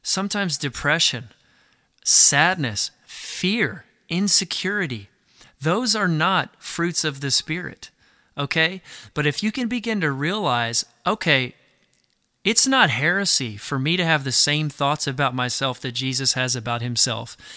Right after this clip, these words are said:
It's actually me embracing the gospel and following Jesus. Jesus wants us to follow him into what he believes about himself, okay? And he wants to take us to that place where we can actually believe the same things about ourselves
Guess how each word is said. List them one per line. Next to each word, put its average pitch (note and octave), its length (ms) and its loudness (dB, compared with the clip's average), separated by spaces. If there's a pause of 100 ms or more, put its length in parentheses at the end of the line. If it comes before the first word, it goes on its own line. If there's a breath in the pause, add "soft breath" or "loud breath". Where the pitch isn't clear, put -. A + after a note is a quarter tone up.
(340 loud breath)
It's - 180 2
actually F3+ 440 2
me E3 200 2
embracing D3+ 560 2
the C#3 100 -2
gospel C#3 600 -2
and B2+ 160 -4
following C#3 560 -2
Jesus. A#2+ 560 -2 (380 loud breath)
Jesus G#3+ 520 4
wants F#3 240 0
us E3+ 160 0
to C#3+ 140 -2
follow F#3 520 2
him A#2 420 -6 (360 soft breath)
into D#3 600 4
what C#3 240 0
he E3 120 2
believes D3 520 -2
about C3+ 240 -2
himself, A#2+ 560 -4 (680)
okay? D3 400 0 (300 loud breath)
And C#3 100 0
he C#3+ 80 2
wants E3 260 2
to D3+ 80 -6
take F#3+ 280 -2
us E3 140 4
to C#3+ 140 0
that C3 240 0
place D3 380 -2
where C3 140 -4
we C3+ 160 -4
can E3 180 -6
actually D3 300 -2
believe C3 320 -4
the B2 80 -6
same C#3 300 0
things D#3+ 280 -4
about C3+ 280 -4
ourselves A#2 600 -4